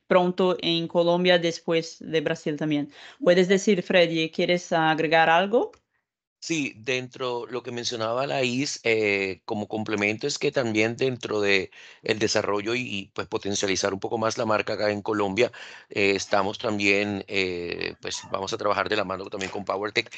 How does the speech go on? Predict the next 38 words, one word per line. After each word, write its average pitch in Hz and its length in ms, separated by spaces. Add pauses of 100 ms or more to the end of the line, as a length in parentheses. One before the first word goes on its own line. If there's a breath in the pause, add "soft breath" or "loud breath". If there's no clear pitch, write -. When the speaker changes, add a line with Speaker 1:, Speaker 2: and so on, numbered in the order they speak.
(200 loud breath)
Speaker 2:
de 113 100
tener 98 240
esta 113 180
solución. 107 520
De 98 80
hecho, 95 260 (220 soft breath)
vamos 104 240
a 110 40
trabajar 98 360
también 98 260
en 104 80
tener 95 240
algunos 95 540 (360 loud breath)
dispositivos 95 720
beta 107 300
para 101 200
que 95 120
también 92 500
lo 101 140
puedan, 101 580 (380 soft breath)
eh, 82 680
interactuar 90 540
un 92 80
poco 95 220
también 87 260
con 90 180
ellos. 78 180
Dentro 95 240
de 92 80
poco 92 340
tam-, 104 280
eh, 101 120
va-, 92 160
pues, 101 160
vamos 104 220
a 117 40
estar 92 200
anunciando, 98 760